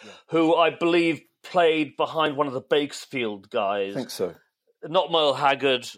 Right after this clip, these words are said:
Speaker 1: I think he might have played with Buck Owens.
Speaker 2: That's right, he played Buck Owens. Tom Brumley, a superb steel player, and the steel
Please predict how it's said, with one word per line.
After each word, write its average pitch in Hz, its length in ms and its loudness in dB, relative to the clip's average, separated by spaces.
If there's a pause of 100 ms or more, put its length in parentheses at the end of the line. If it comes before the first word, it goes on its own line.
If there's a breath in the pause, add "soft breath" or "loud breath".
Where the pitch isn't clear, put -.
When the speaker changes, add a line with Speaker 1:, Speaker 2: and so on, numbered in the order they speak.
Speaker 1:
I 143 60 -2
think 208 200 -2
he 226 80 -2
might 196 140 2
have 165 140 -2
played 175 280 0
with 139 180 -8
Buck 147 260 -2
Owens. 101 520 -2
Speaker 2:
That's 208 260 0
right, 175 240 2
he 143 80 -12
played 175 260 -2
Buck - 200 -2
Owens. 110 300 -6 (280 soft breath)
Tom 208 260 0
Brumley, 156 440 0 (260)
a 143 40 -14
superb 170 680 0
steel 147 320 -4
player, 101 420 -4
and 147 220 2 (100)
the 143 60 -14
steel 190 520 0